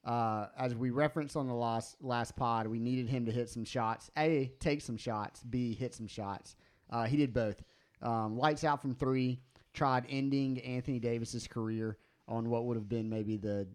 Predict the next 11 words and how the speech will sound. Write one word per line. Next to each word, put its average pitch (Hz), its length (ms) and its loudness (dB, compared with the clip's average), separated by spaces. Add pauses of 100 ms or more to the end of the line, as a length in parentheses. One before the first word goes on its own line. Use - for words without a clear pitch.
(160)
just 113 360 -6
most 113 300 -4
stupid 113 400 -2
dunk 107 420 -4
ever. 104 340 -6 (520)
Um, 104 340 -2
and 180 160 4
our 208 120 8
defense 139 480 0
showed 110 220 -2
out, 92 200 -4